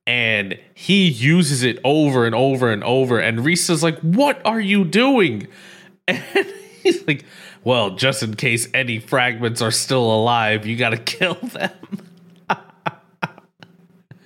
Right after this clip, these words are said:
And because of him being overly cautious killing the slime,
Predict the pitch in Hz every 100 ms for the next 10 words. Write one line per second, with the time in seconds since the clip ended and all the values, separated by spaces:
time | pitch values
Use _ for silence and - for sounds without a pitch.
0 | _ _ _ _ _ _ 180 185 175 -
1 | - - - _ - 156 147 160 180 185
2 | 180 165 165 151 143 117 143 165 113 110
3 | 117 131 - - - _ _ _ _ _
4 | - 123 131 120 120 117 113 - 120 120
5 | - 104 - 147 131 113 101 95 - 147
6 | 147 101 95